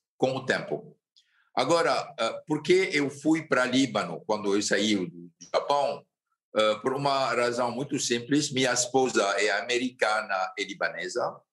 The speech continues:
e ela estava morando no Líbano, então eu queria,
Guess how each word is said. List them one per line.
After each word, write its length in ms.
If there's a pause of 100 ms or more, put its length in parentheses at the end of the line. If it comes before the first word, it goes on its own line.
(420)
e 80
ela 680
estava 480
morando 460
no 120
Líbano, 540
então 580
eu 200
queria, 600